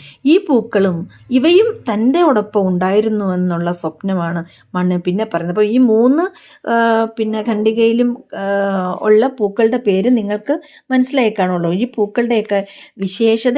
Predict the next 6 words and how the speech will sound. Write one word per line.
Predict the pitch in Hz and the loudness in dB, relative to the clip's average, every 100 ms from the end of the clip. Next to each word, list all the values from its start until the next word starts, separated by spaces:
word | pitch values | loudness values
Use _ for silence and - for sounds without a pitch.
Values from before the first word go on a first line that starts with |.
| 262 | 2
എന്താണെന്ന് | 190 185 190 196 240 | 0 0 0 0 2
വേണമെങ്കിൽ | 214 170 175 180 220 | 2 0 -2 -4 -4
നമുക്ക്, | 165 165 208 302 - - _ - | -6 -6 -4 -4 -8 -20 _ -6
ആ, | 190 180 175 175 185 | 0 2 2 0 0
മനസ്സിലാക്കാൻ | 196 196 214 170 170 175 | -2 -2 -2 -2 -2 -4
സാധിക്കും. | 180 156 151 - | -4 -6 -10 -16